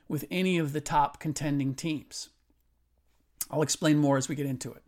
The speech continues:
A lot of people have had to contemplate their mortality and deal with death far more than they ever have in recent months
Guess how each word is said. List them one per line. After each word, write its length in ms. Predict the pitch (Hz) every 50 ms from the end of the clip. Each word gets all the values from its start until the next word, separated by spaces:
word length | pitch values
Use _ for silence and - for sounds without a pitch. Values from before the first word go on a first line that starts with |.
| _ _ _ _ _ _ - - - - - - - - _ _ _ _ _ _ _ _ _ -
A 120 | - 165 175
lot 180 | 196 214 254
of 80 | 262 -
people 280 | 202 196 156 160 165 156
have 100 | 156 160
had 180 | 156 147 139 -
to 260 | 156 151 143 139 135 -
contemplate 640 | - 175 156 151 - 160 143 - 156 143 147 143
their 100 | 160 147
mortality 760 | 139 143 139 139 139 - 151 135 135 135 139 139 143 143 151 151
and 300 | 135 135 127 120 - -
deal 240 | 170 165 160 151 151
with 200 | 143 131 - -
death 420 | - 156 147 139 135 - - - -
far 400 | - - - 180 170 190 196 180
more 380 | 170 170 170 175 165 156 147 143
than 160 | 147 143 143
they 100 | 135 135
ever 280 | - 160 160 151 143
have 600 | 123 - 151 156 147 135 127 123 120 - - - _ _ _ _ _ _ _ -
in 160 | 151 139 139
recent 280 | 139 143 143 - 139 131
months 440 | 143 160 143 131 - - - -